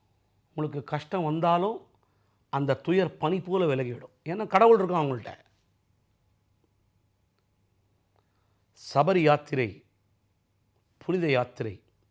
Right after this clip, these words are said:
புண்ணியம் தரும் யாத்திரை. மொத்தத்தில் இது மனதிற்கு உகந்த மகோன்னதமான யாத்திரை. இந்த அருள் தரும் ஐயப்பன்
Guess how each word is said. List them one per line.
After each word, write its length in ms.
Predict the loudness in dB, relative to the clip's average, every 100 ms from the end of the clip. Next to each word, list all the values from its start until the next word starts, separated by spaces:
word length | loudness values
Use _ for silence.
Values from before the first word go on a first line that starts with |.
| _ _ _ _ _ _
புண்ணியம் 440 | -6 -2 0 0 0
தரும் 280 | -2 -2
யாத்திரை. 440 | -4 -8 -12 -20 -20 _ _ _ _ _ _ _ _
மொத்தத்தில் 680 | -8 -6 -6 -8 -8 -12 -14 _ _ _ _ -20 _
இது 240 | -12 -10 -8
மனதிற்கு 800 | -4 -4 -2 -2 -4 -8 -8 -12 _
உகந்த 600 | -8 -6 -6 -6 -10 -14 _ _ _ _ _ _ _ _
மகோன்னதமான 840 | -8 -4 -4 -4 -4 -4 -4 -4 -4
யாத்திரை. 440 | -8 -12 -18 -20 _ _ _ _ _ _ _ _ _ _ _ _ _ _ _ _ _ _ _ _ _ _ _ _ _ _ _ _ _ _ _ _ _ _ _ _ -14
இந்த 160 | -6 -4
அருள் 220 | -2 0
தரும் 300 | 0 2 2
ஐயப்பன் 560 | 2 0 0 -2 -2